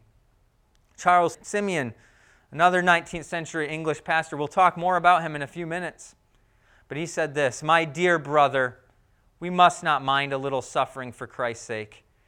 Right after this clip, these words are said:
When I am getting through a hedge, if my head and shoulders are safely through, I can bear the pricking of my legs. Let us rejoice in the remembrance that our holy head has surmounted all his suffering and triumphed over death.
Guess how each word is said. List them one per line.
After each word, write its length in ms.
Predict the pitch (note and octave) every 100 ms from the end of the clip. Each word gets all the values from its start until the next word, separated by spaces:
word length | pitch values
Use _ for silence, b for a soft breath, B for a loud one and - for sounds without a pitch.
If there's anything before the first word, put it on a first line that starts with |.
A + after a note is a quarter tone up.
| _ _ _
When 120 | C#3+
I 120 | E3
am 140 | F3+ E3
getting 300 | E3+ E3+ E3
through 220 | E3 D3
a 60 | C3
hedge, 360 | E3 E3+ D#3
if 140 | D3 D3
my 160 | C3+
head 280 | B2+ E3 E3+
and 140 | C#3
shoulders 480 | - F3 F3 E3+ D3+
are 80 | C3
safely 480 | - E3 E3 E3 D3+
through, 300 | - E3+ E3 B B
I 140 | C#3+
can 200 | D#3+ C3
bear 240 | C#3+ E3+
the 120 | D#3 C3
pricking 400 | - D#3+ D3+ C3
of 100 | A2+
my 140 | A2
legs. 540 | A2+ C#3 G#2 - - _ _ _ _ -
Let 120 | E3
us 140 | D#3+
rejoice 540 | D3+ B2+ D#3+ F#3 F#3+ E3+
in 80 |
the 80 | D3+
remembrance 580 | D3 C#3+ D#3+ F#3+ F3 C#3+
that 140 | D3+
our 100 | C#3
holy 320 | C3 F3+ F3+ D#3+
head 220 | F3+ D#3
has 180 | D#3+ D3
surmounted 540 | D3+ C3+ F3 G3 G3+
all 300 | E3+ F3 F#3
his 220 | F3 F3
suffering 500 | - D#3+ - D3+ C#3 _ _
and 160 | - C#3
triumphed 560 | - G3+ G#3 A3+ G3+ G3+
over 280 | F#3+ F3
death. 400 | D3 D3 B2 -